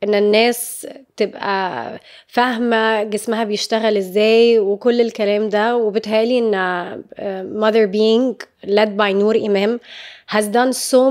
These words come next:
much work إن هي تخلق محتوى يكون موجود بالعربي مفهوم ببساطة لكل الناس، إن هم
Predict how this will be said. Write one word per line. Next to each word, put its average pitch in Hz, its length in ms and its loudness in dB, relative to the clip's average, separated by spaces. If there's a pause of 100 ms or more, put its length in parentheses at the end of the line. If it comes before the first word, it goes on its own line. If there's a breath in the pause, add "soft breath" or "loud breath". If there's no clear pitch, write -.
much 240 240 0
work 240 360 2
إن 202 120 -2
هي 226 300 2 (160)
تخلق 233 540 0
محتوى 240 360 4
يكون 233 260 0
موجود 220 540 0 (720)
بالعربي 214 880 4 (640 soft breath)
مفهوم 247 680 0
ببساطة 240 1000 2 (100)
لكل 202 500 2
الناس، 240 480 2
إن 220 120 -4
هم 247 220 -2